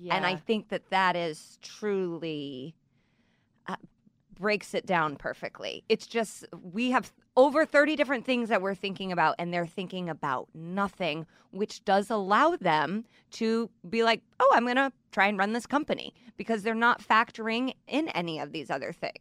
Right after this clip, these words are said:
Speaker 2: Mm-hmm. Going
Speaker 1: Well
Speaker 2: back to something Amber said earlier, she said that it's a program that's always running. It's like if you have a program on your computer that's always taking up twenty percent of the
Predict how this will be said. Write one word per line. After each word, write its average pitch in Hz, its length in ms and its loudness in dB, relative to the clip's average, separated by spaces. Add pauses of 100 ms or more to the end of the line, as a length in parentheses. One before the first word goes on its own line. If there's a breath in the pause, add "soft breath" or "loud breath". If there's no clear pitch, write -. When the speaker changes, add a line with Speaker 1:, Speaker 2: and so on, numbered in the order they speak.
Speaker 2:
Mm-hmm. 226 280 -4
Going 247 200 0
Speaker 1:
Well 277 120 0
Speaker 2:
back 302 80 -2
to 330 80 -8
something 226 280 -2
Amber 185 200 -2
said 180 220 -6
earlier, 160 380 -2
she 185 160 -10
said 180 160 -6
that 180 160 -2
it's 175 200 -6
a 175 80 -4
program 165 440 -2
that's 156 180 -6
always 156 340 -4
running. 156 360 -4 (280 soft breath)
It's - 100 -6
like 240 120 0
if 269 100 -2
you 277 60 0
have 254 100 4
a 247 80 4
program 185 320 2
on 175 120 2
your 160 80 -2
computer 165 440 -2
that's 151 160 -8
always 160 320 2
taking 160 300 -4
up 147 120 -6
twenty 151 280 -2
percent 151 440 -6
of 151 140 -8
the 165 60 0